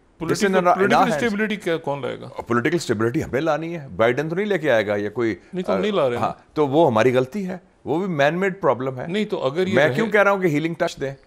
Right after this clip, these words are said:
Speaker 1: क्यों कह रहा हूँ दस्त शिफा करें, क्यों कह रहा हूँ rule of law लाएं, क्यों कह रहा हूँ कि मैंडेट का रिस्पेक्ट करें और सियासी कैदियों को रिहा करें और एक, आ, आ, सबको साथ लेके शामिल करें, वरना you can't continue like that,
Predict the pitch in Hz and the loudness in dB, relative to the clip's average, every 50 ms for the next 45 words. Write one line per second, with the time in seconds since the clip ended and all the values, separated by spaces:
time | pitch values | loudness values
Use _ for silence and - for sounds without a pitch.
0 | _ _ - - 180 190 160 170 165 170 165 135 143 139 - 156 143 - 135 127 | _ _ -2 -2 -2 0 2 0 0 0 0 -2 -4 -4 -4 -8 -10 -8 -8 -4
1 | 147 147 139 - 131 123 123 117 - - - _ - 170 185 180 185 190 175 180 | -4 -4 -2 -2 -2 -4 -4 -6 -10 -18 -20 _ -2 -2 -2 2 4 2 4 4
2 | 185 175 139 139 143 151 143 127 117 117 120 131 135 127 117 113 113 110 - - | 2 2 0 0 0 0 -2 -2 0 2 4 4 4 2 0 0 -2 -6 -12 -20
3 | - _ _ _ - 160 180 185 160 180 165 165 170 165 147 151 147 127 123 123 | -20 _ _ _ -6 -4 -4 -2 0 0 2 2 2 0 0 -2 -4 -2 -2 -2
4 | 127 135 143 131 - 131 117 104 - - 143 135 - - 131 120 117 113 - - | -2 -2 -4 -4 -2 -4 -4 -4 -6 -8 -8 -8 -4 -4 -2 -2 -2 -6 -8 -14
5 | - - - 113 120 - - 143 120 123 143 143 143 135 123 123 127 131 123 117 | -18 -4 0 0 0 0 0 -2 -2 -2 -4 -6 -2 -2 -2 -2 -2 -4 -4 -4
6 | 98 92 90 107 120 117 - 110 101 104 - _ _ _ - - 113 120 123 101 | -4 0 0 0 0 0 -4 -8 -8 -10 -14 _ _ _ -2 2 2 2 2 2
7 | 64 101 120 123 120 - - 101 98 76 - - 87 117 113 107 - 170 160 - | 0 0 -2 -2 -2 -4 -4 -4 -2 -2 -2 0 0 0 0 0 -2 -6 -4 -4
8 | 170 151 - 139 131 127 127 120 104 113 101 - 98 98 107 113 - 110 90 90 | -8 -4 0 0 0 0 -2 -4 -6 -6 -8 -10 -8 -8 -8 -8 -6 -8 -8 -8
9 | 90 - _ _ _ _ _ _ 92 101 127 151 175 180 175 - 196 220 214 - | -10 -16 _ _ _ _ _ _ -8 -6 -4 -4 -2 -4 -2 -2 -2 -4 -2 -6
10 | 220 196 202 214 226 302 320 320 311 185 139 - - - - - | -8 -8 -6 -8 -8 -8 -6 -8 -8 -8 -8 -10 -12 -12 -14 -20